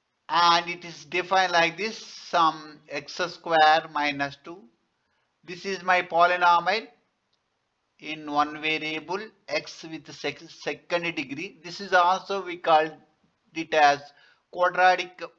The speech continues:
polynomial. Quadratic polynomial.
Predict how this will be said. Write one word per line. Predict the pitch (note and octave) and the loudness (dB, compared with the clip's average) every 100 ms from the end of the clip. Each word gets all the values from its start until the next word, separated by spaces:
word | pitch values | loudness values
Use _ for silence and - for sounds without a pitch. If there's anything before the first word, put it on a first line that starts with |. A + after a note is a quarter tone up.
| - | -2
polynomial. | D#3 D3 C#3 A#2 A2 G2+ - _ _ _ _ _ _ _ _ _ _ _ _ _ _ _ _ _ | 0 0 -2 -4 -8 -14 -18 _ _ _ _ _ _ _ _ _ _ _ _ _ _ _ _ _
Quadratic | A#2 A#2 A#2+ A#2 A#2 A#2+ _ _ _ _ _ _ _ _ - A#2+ A#2 A#2 A2+ A2+ A2 A2 - _ C#3+ _ - - _ _ _ _ _ _ _ _ _ _ _ _ _ _ _ _ | -16 -8 -4 -4 -6 -10 _ _ _ _ _ _ _ _ -10 -8 -4 -4 -6 -6 -8 -12 -18 _ -20 _ -16 -16 _ _ _ _ _ _ _ _ _ _ _ _ _ _ _ _
polynomial. | D3 E3 F3+ A#2+ E2 - | -2 -2 -2 -8 -14 -20